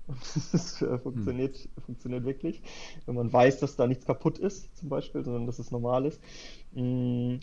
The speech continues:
Speaker 1: das heißt, wir bauen jetzt noch so ganz viele kleinere Mikroprodukte irgendwie in diesem Setup, was wir gerade haben. Aber ich glaube, man muss da dann schon auch realistisch sein und überlegen, ist das Ganze denn wirklich belastbar für einen, für einen Endprodukt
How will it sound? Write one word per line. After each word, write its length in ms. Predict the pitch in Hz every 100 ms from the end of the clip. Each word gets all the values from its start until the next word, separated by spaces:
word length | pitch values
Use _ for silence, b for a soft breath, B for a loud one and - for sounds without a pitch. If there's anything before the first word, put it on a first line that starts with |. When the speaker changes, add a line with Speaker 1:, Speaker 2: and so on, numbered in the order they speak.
| -
Speaker 1:
das 160 | 127 139
heißt, 160 | 131
wir 120 | 135
bauen 360 | 120 123 139 135
jetzt 180 | 127 -
noch 120 | 123
so 140 | - 123
ganz 220 | 123 123
viele 220 | 131 120
kleinere 640 | - 123 117 143 139 135
Mikroprodukte 800 | 127 147 - 147 156 156 - -
irgendwie 460 | 156 135 135 127 123
in 120 | 123
diesem 240 | 123 117
Setup, 340 | 117 135 131 123
was 180 | 120 -
wir 60 |
gerade 320 | 117 120 120 131
haben. 420 | 143 147 175 247 B B B B B B B B B B - - - - - -
Aber 280 | 123 131 127
ich 100 | 123
glaube, 240 | 123 123
man 140 | 120 123
muss 180 | 135
da 80 | 147
dann 160 | 120 123
schon 180 | 143 110
auch 140 | 123
realistisch 480 | 123 123 - 131 -
sein 240 | 123 120
und 140 | 120 117
überlegen, 560 | 120 117 120 120 120 B B B - - - -
ist 220 | 139 -
das 140 | 131
Ganze 300 | 135 127 139
denn 160 | 131 120
wirklich 320 | 123 - -
belastbar 500 | 117 110 - - 117
für 180 | 117 123
einen, 380 | 113 113 113 123
für 140 | -
einen 180 | 120 107
Endprodukt 760 | 117 117 - 117 120 - -